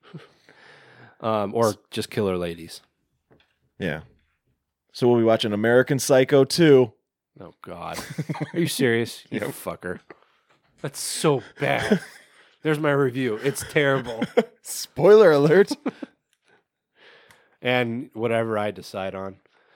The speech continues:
Speaker 1: But that one's gonna be brought to you <clears throat> not live from, well, Patreon will see it live.
Speaker 2: That's true.
Speaker 1: Um, but it'll be live from L A.
Speaker 2: L A.
Speaker 1: L A. Probably from our Airbnb.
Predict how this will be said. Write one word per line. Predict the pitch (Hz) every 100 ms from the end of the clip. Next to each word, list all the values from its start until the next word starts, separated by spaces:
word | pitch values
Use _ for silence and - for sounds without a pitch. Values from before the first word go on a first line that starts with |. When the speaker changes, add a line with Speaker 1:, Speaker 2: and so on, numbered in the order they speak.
| _ _
Speaker 1:
But | 143 175 -
that | 131 165
one's | 185 170
gonna | 147 160
be | 147
brought | 131 139 151 -
to | 147
you | 143 143 143 143 147 151 127 110
<clears throat> | _ _ _ _
not | 117 135 147 143
live | 151 156 143 147
from, | 139 - 127 92 -
well, | 156 135 120
Patreon | - 214 - 123 110
will | 107
see | - 110
it |
live. | 92 90 107 -
Speaker 2:
That's | -
true. | - 180 175 _ _
Speaker 1:
Um, | - 110 104 101 104 _ _ _ _ _ _
but | - 110 104
it'll | 113 113
be | 113 113
live | 110 113 123 117 -
from | - 120 117 113 - _
L | 113 113
A. | 117 -
Speaker 2:
L | 117 98 87 92
A. | 95 -
Speaker 1:
L | 80 98
A. | 151 55 50 - _ _ _ _ _ _ _ _ -
Probably | 101 95 98 104
from | 98 101 98
our | 98 107
Airbnb. | 95 98 95 104 101 123 107